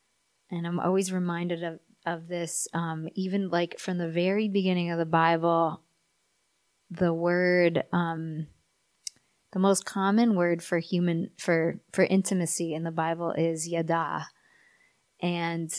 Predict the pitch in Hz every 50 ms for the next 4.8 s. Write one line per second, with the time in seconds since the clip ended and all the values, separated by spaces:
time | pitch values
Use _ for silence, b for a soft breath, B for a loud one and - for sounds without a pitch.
0 | - - 175 170 160 156 156 160 160 160 156 - - - _ _ _ - 180 175
1 | 175 - - 190 196 208 214 190 - - 185 185 180 185 190 180 180 185 180 175
2 | 170 170 165 - - 185 180 170 175 170 175 170 - - 175 170 165 - 165 170
3 | 170 175 170 170 170 175 - 175 175 170 165 170 170 170 175 175 175 175 170 170
4 | - - 170 160 - - - 170 170 165 147 147 147 165 165 -